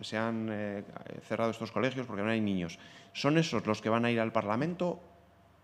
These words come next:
Es decir, ¿es, ese tipo de acuerdos van a ir al Parlamento y allí se va a decidir si, si, si es adecuado o no cerrar esos colegios?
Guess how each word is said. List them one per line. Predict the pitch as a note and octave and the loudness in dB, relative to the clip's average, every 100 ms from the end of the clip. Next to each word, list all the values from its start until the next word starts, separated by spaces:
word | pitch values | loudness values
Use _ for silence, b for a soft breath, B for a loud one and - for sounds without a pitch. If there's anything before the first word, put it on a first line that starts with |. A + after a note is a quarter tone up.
| - - | -14 -8
Es | A2 | -6
decir, | G#2+ G#2+ - | -2 -2 0
¿es, | A#2+ - | -2 0
ese | B2+ B2 C3+ | -2 0 -2
tipo | C3+ B2+ B2 | -2 2 2
de | A2 | 2
acuerdos | A2 A#2+ A#2 G#2+ | 2 4 4 2
van | G#2+ A#2+ | 2 2
a | |
ir | A#2 | 2
al | A2 | 0
Parlamento | G2+ G2+ G#2 A#2 G#2 | 0 0 0 0 0
y | G2+ | 0
allí | G#2 A2+ | 0 -2
se | A2 | 0
va | G#2+ | 2
a | A2 | 2
decidir | G#2 G2 A2 A2+ - B B B | 0 -2 0 -2 -4 B B B
si, | - - A2 G#2+ G#2 | -10 -2 0 2 0
si, | - A2 G2+ G#2 - - - - | -2 0 2 2 0 -6 -14 -10
si | - | -4
es | A2 | 0
adecuado | A2 G2+ A#2 A2 | 2 4 4 4
o | G#2+ | 2
no | A2 | 0
cerrar | G#2 - G2+ | -2 -4 -4
esos | G2+ G2 | -4 -10
colegios? | - A#2+ - | -8 -8 -10